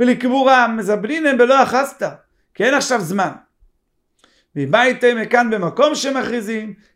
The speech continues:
כאן במקום שאין מכריזים. מה, יש מקום שלא מכריזים? כן. כבר תראה שיש מקום שאם אתה עושה מכרז, אתה רק מוריד את הערך. איזה מקום? דאמר רב נחמן, מעולם לא עשו איגרת ביקורת בנהרדו, לא עושים מכרז שם.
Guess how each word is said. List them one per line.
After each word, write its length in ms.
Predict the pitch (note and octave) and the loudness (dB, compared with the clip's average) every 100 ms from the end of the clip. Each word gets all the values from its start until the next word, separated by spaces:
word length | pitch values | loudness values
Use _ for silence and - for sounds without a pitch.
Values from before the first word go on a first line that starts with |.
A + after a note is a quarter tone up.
| - | -10
כאן 180 | - C4+ | -2 2
במקום 360 | A#3+ G#3 A#3 A3 | 2 2 -2 -2
שאין 240 | G3 G#3 | -4 -4
מכריזים. 440 | G3+ F#3 E3 D#3+ D#3+ _ _ _ | -6 -6 -6 -10 -14 _ _ _
מה, 160 | E3+ F3+ | -6 -4
יש 220 | G#3+ A3 | -2 -4
מקום 300 | G#3+ G3+ A3+ | -4 -2 -2
שלא 200 | D#3+ F#3 | -2 -2
מכריזים? 500 | A3 - F3+ G#3+ G#3 | -2 -4 -6 -6 -6
כן. 180 | D#3+ F#3 D#3+ | -6 -8 -10
כבר 200 | - A3+ | -8 -6
תראה 320 | A3 F#3 A3 B3+ | -4 -4 -2 -2
שיש 240 | A3 F3 | -4 -6
מקום 440 | F3+ G3+ C4+ C4 - - _ | -4 0 0 -2 -8 -20 _
שאם 220 | - G#3+ | -4 -2
אתה 120 | G#3+ | -2
עושה 180 | G#3+ B3+ | -2 0
מכרז, 400 | C4+ B3+ C4+ D4 | 0 0 0 2
אתה 180 | C4 A#3+ | 2 0
רק 280 | B3 C#4 - - _ - | 0 0 -4 -20 _ -10
מוריד 380 | F3+ F#3 A3 G3+ | -4 -4 -4 -4
את 140 | G3 | -4
הערך. 560 | E3 D3+ C3 C3 - _ _ _ _ | -4 -4 -8 -16 -20 _ _ _ _
איזה 180 | D#3 D#3+ | -10 -8
מקום? 400 | F3 D#3+ E3 D3 - _ - - - | -6 -8 -10 -16 -20 _ -20 -20 -8
דאמר 460 | E3+ G#3 G#3+ B3+ B3+ | -2 0 2 2 4
רב 160 | A#3 G3+ | 2 2
נחמן, 460 | B3 A#3+ B3+ B3 | -2 -2 -4 -4
מעולם 460 | A3 G#3 A3+ B3+ C4 | 0 2 4 2 2
לא 60 | A3+ | 0
עשו 300 | G3 - B3+ | 0 -2 -6
איגרת 460 | F3+ G#3+ B3 A3 | 0 0 2 0
ביקורת 380 | G3 G3 A#3+ A#3+ | -2 -2 0 2
בנהרדו, 460 | B3 A#3+ A#3 A3+ A3+ | 2 2 0 0 2
לא 140 | C#4 | 2
עושים 240 | D#4+ E4 | 2 -2
מכרז 380 | E4 - C#4 C4 | -6 -2 -2 -2
שם. 200 | - G#3 | -6 -12